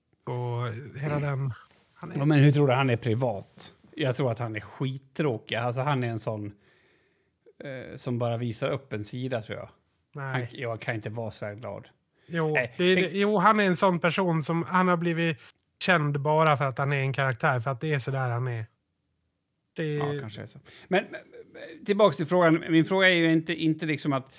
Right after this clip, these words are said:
Speaker 2: Utan, kanske är det just i en relation jag tänker på, men att om du tar bort en grej som har varit en del av en relation väldigt länge.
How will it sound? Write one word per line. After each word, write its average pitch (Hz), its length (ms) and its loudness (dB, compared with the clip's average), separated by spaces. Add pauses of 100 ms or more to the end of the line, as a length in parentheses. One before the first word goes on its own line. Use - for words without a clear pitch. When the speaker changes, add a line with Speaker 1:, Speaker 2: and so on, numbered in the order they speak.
(320)
Speaker 2:
Utan, 170 280 0 (1500)
kanske 202 360 2
är 220 60 4
det 190 60 4
just 170 260 2
i 151 40 4
en 139 120 2
relation 139 480 0
jag 123 100 -4
tänker 131 260 -4
på, 123 140 -6
men 123 120 -4
att 123 200 -8 (400)
om 151 120 0
du 156 60 0
tar 170 160 0
bort 226 400 0
en 147 140 4
grej 147 280 4
som 135 180 -2
har 135 140 2
varit 175 560 4
en 123 180 0
del 143 320 0
av 120 100 -4
en 120 100 -4
relation 120 560 -4
väldigt 120 320 -6
länge. 120 380 -4